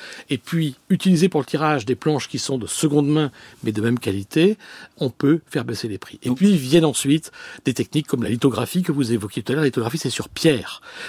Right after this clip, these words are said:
Speaker 1: Donc on fait des reports sur pierre de plaques de cuivre, et à ce moment-là, euh, on peut faire dix tirages du cuivre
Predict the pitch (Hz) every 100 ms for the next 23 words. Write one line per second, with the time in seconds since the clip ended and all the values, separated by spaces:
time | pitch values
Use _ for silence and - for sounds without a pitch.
0 | - 143 127 135 113 95 196 - 233 190
1 | - 160 - - 151 143 113 - - -
2 | - 131 117 123 107 107 - 165 220 240
3 | - _ - - - 120 117 107 127 175
4 | 180 - - 139 117 117 147 - 131 85
5 | 101 160 - 143 135 147 110 123 - 147
6 | 151 120